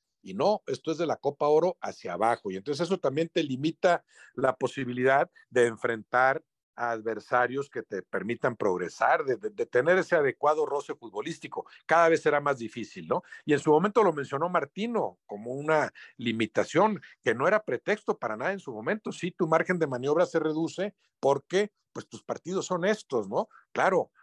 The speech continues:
no, no, no es culpa ni de Coca ni de sus jugadores, hay que encararlos con seriedad, tratar de, de, de resolverlos y pensar que sí, incluso en este torneo, pues a partir de la penúltima instancia o por ahí, ya,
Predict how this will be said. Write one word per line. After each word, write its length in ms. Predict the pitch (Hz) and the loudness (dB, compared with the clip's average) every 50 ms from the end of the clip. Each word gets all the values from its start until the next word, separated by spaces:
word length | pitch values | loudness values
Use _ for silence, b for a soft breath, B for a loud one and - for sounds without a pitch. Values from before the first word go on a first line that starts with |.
| b b b | b b b
no, 280 | - 104 117 123 123 123 | -6 -2 0 0 0 0
no, 180 | 123 123 123 | -2 -4 -2
no 160 | 120 120 139 156 | 0 2 2 2
es 140 | 151 - | 0 -2
culpa 400 | - - 156 165 165 - - 170 | 0 2 2 2 2 2 0 0
ni 140 | 156 139 127 | 0 0 0
de 120 | 117 113 104 | 0 0 0
Coca 440 | - - 143 160 160 _ - 185 | 2 2 2 2 2 _ -2 -2
ni 100 | 170 143 | -2 -2
de 100 | 127 113 | -4 -6
sus 220 | 101 - - 92 _ | -8 -8 -12 -20 _
jugadores, 580 | - 101 95 95 95 107 143 190 185 151 - | -12 -6 -4 -2 2 2 2 2 2 0 0
hay 140 | 139 135 139 | -2 -2 -2
que 100 | - 151 | -2 -6
encararlos 480 | 147 - - 117 120 123 131 135 127 - | -6 -4 -4 -2 -2 -2 -2 -4 -6 -8
con 140 | - 104 92 | -12 -16 -14
seriedad, 640 | - - 92 92 95 92 98 113 123 135 160 196 - _ _ _ _ _ _ _ | -14 -14 -8 -6 -4 -2 0 2 4 4 4 2 0 _ _ _ _ _ _ _
tratar 400 | - 95 90 - - 117 123 123 | -8 -8 -6 -4 -2 -2 -2 0
de, 260 | 127 131 123 117 - - _ _ _ _ | 0 0 0 0 -2 -4 _ _ _ _
de, 220 | _ - 104 104 104 | _ -6 -6 -6 -4
de 140 | 92 107 104 | -4 -2 0
resolverlos 880 | 110 113 98 - 120 110 110 110 131 135 139 151 165 180 165 - - b b b b b | 0 0 -2 -2 -2 -2 0 2 2 2 2 2 0 -2 -2 -4 -8 b b b b b
y 200 | 156 190 214 196 | -4 -2 -2 -2
pensar 480 | - - 185 170 143 - 196 214 220 | 0 0 0 0 2 2 0 0 0
que 160 | - 202 175 | 0 -4 -4
sí, 180 | 143 - 220 233 | -2 -4 -6 -6
incluso 360 | 214 170 - 185 196 165 196 | -6 -6 -6 -6 -4 -2 -2
en 80 | 202 202 | -2 -2
este 180 | 202 - 202 | -2 -2 -2
torneo, 520 | 202 - 185 156 160 175 190 196 202 190 - _ _ _ _ | 0 0 -2 -2 0 0 -2 -2 -2 -4 -8 _ _ _ _
pues 200 | - 165 143 143 | -6 -4 -2 -2
a 100 | 156 - | -2 -2
partir 400 | - 143 131 120 - - 185 196 | 0 -2 -2 -2 -4 -4 -4 -2
de 100 | 190 196 | 0 0
la 140 | 190 165 151 | 0 0 0
penúltima 600 | - - 147 156 180 202 190 - 208 190 180 175 | -2 -4 -4 -2 -2 -4 -4 -4 -6 -4 -4 -6
instancia 680 | 160 139 139 - - 180 185 196 196 175 135 - 180 160 | -6 -8 -2 2 2 4 4 2 0 -2 0 4 4 4
o 80 | 156 147 | 4 4
por 200 | - 151 147 147 | 2 2 2 4
ahí, 300 | 147 156 185 220 226 196 | 2 2 0 -2 -4 -2
ya, 160 | 135 147 147 | 0 0 0